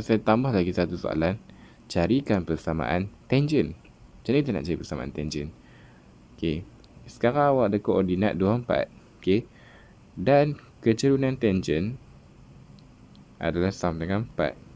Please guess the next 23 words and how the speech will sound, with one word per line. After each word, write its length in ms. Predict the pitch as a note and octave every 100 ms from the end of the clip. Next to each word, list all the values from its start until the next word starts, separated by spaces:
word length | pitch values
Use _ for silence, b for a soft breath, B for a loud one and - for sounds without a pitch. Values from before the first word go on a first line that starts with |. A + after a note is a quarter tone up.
| - - - - -
Koordinat 560 | - D#2 E2 E2+ F#2+ - -
pada 240 | F2 D#2+ D#2
titik 320 | E2+ D2+ -
tangent 400 | F2 F2+ E2+ E2+
tu, 80 | -
ah, 240 | - E2
pada 240 | - E2
tangent 480 | E2 - F2 F2+ E2
tu 160 | E2 G2
adalah 320 | E2+ F2 C3+ B B B - -
dua, 240 | - F#2 C3
empat. 320 | - - - B B B -
Jadi, 320 | - D2 E2
kita 160 | A2 B2
gunalah 480 | A#2 B2+ B2+ D#3 B2+
y 480 | D#2 F2 G#2+ D3 D3
tolak 400 | A#2+ G#2 E2+ -
y 240 | A#1+ C2 D#2
satu 560 | - C#2+ - C2+ F#2 B2+
sama 240 | - D2 C#2
dengan 320 | D#2+ F#2 G2+ -
m 560 | E2+ F#2+ G#2+ C3 C#3+ - -
darab 400 | D#2 D#2 F2